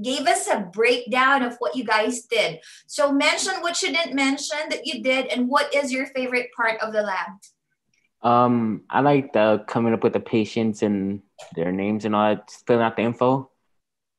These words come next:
Speaker 2: And I think I gave, Brandon got one of mine that I created. So I think I gave him real life tr-, training because I missed some info and he had to, like, "Hey, what's this?"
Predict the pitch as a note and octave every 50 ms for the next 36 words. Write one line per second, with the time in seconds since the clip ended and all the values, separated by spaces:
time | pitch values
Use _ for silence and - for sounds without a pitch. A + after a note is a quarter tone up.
0 | _ - G#2 A#2+ B2 - D#3 E3 E3 D#3+ C#3 D3 C3 A#2+ C3 C3+ C#3 C#3 B2+ C3
1 | - - B2 C3 D3+ E3 D3 A#2 C#3+ C3+ C3 C3 B2+ A#2 G#2 A2 A2+ A#2 A#2+ A#2+
2 | A2+ G#2+ G2+ A2 A2+ A2 - A#2 G#2+ G#2 G#2+ G2+ - - A#2 - C#3 D3 C#3 B2
3 | C3 C3 A#2+ B2 C3+ B2 A#2 A2 A2 A#2+ A#2+ A#2 A2+ A2 A2 A2 G#2+ - - -
4 | - - _ _ - - - A#2+ A#2 A2+ A2+ G#2+ G2+ G#2 G2+ - A#2+ A2 G#2 -
5 | - _ _ _ _ - A2 C3 C3+ C3 C3+ C3+ C3+ - - A#2+ A#2 A#2+ B2+ B2+
6 | C3 - B2+ A#2 A#2 A2+ A2 A2+ A#2 B2 B2+ B2 A#2+ - - G#2+ G#2+ G#2 G#2+ G#2
7 | A#2+ B2+ A#2+ A2+ A#2+ A#2+ A#2+ - - A#2 A#2+ A#2 A2 - -